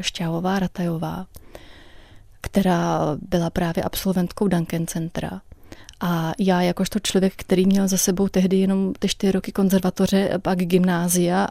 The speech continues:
a najednou se dostal na Hamu, tak mě vlastně velmi ona inspirovala tím, co právě Duncan svým studentům předává. Takže ta mě hodně ovlivnila, co se týče choreografie, ale i co se týče i interpretace.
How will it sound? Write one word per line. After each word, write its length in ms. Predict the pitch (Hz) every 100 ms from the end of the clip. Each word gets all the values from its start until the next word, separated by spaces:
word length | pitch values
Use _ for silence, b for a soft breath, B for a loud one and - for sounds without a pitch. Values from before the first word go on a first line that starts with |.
| -
a 260 | 170 170 175 B B B -
najednou 360 | 190 185 185
se 100 | -
dostal 300 | 196 - 202
na 80 | 196
Hamu, 280 | 175 185 190
tak 220 | - -
mě 100 | 190
vlastně 400 | 180 175 202 190 143
velmi 500 | 185 190 185 196 190
ona 280 | - 196 196
inspirovala 760 | 208 196 - 185 175 170 175 190
tím, 200 | - 185 180
co 300 | - 185 175
právě 380 | 185 175 180
Duncan 560 | 170 170 175 185 180 185
svým 560 | - - 180 170 175 180 -
studentům 480 | - 175 185 220
předává. 580 | 214 185 165 156 156 175 - B B B
Takže 160 | 202
ta 140 | 208 185
mě 160 | 185
hodně 280 | 175 185 185
ovlivnila, 520 | 180 180 175 175 175
co 100 | 185
se 80 | -
týče 220 | 190 - 214
choreografie, 760 | - 185 170 - 180 - 185 -
ale 160 | 185 -
i 180 | 190 185
co 100 | -
se 80 | 180
týče 200 | - 247
i 100 | 262
interpretace. 960 | 202 180 170 175 175 - 165 - 196